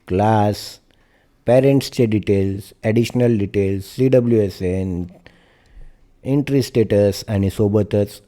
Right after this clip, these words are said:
आधार व्हॅलिडेटचं ऑप्शन आपल्याला पाहायला मिळतं. यामध्ये जे विद्यार्थी आहेत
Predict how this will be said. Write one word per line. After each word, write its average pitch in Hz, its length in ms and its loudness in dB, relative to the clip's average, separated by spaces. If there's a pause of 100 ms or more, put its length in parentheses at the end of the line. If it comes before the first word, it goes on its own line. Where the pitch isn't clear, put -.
आधार 107 520 0
व्हॅलिडेटचं 92 1160 -2 (160)
ऑप्शन 120 360 -2
आपल्याला 123 320 2
पाहायला 120 360 2
मिळतं. 120 460 -2 (2000)
यामध्ये 113 840 4 (480)
जे 113 180 2
विद्यार्थी 113 580 2
आहेत 92 600 0